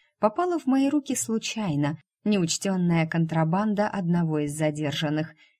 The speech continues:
и применять её к кому-то из преступников было не совсем удобно. Пришлось бы объяснять, откуда у меня такое дорогое вещество,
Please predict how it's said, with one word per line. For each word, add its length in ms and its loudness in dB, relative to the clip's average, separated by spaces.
и 100 0
применять 640 2
её 320 2
к 140 -18
кому-то 440 2
из 240 -4
преступников 840 -2
было 640 0
не 280 0
совсем 520 -2
удобно. 540 0
Пришлось 400 0
бы 140 2
объяснять, 580 -2
откуда 420 -2
у 80 2
меня 360 2
такое 440 -2
дорогое 540 2
вещество, 720 -4